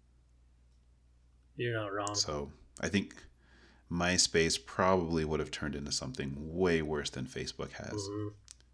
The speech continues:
Speaker 2: But
Speaker 1: Maybe.
Speaker 2: so, you know, we could do time travel. We could do alternate dim-, dimen-, dimensional travel. Um, you know, figure out what, what really,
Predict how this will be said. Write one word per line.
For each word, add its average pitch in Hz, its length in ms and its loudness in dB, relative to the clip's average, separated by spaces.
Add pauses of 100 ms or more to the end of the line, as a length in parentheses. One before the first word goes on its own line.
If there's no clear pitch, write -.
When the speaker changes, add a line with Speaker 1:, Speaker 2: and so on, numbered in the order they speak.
(480)
Speaker 2:
But 71 240 -4 (880)
Speaker 1:
Maybe. 95 520 -4
Speaker 2:
so, 82 440 6 (1000)
you 139 120 -2
know, 131 100 8
we 110 140 6
could 131 280 2
do 92 380 8
time 120 320 4
travel. 113 340 6
We 90 100 4
could 87 240 0
do 85 300 2
alternate 85 560 -2
dim-, 73 340 -4
dimen-, 85 360 -2 (440)
dimensional 85 580 -2
travel. 90 540 0 (680)
Um, 73 480 -2 (920)
you 95 60 -2
know, 85 120 0
figure 98 300 4
out 80 160 4
what, 82 260 0
what 95 220 -2
really, 87 460 2